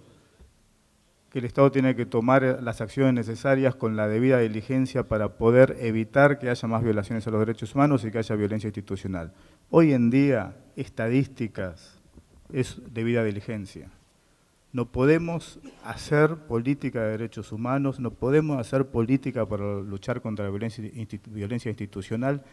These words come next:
sin estadísticas, es imposible. Por lo tanto, un Estado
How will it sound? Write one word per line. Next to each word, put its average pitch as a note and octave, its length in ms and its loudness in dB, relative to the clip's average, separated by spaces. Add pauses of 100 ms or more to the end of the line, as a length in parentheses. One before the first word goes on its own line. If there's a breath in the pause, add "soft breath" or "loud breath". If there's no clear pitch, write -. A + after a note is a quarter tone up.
(120)
sin C#3 300 0
estadísticas, G#2+ 640 -4
es B2+ 140 -2
imposible. G#2 560 -4
Por A2 120 -8
lo A2 120 -2
tanto, B2+ 280 2
un A#2 80 -2
Estado G#2 560 0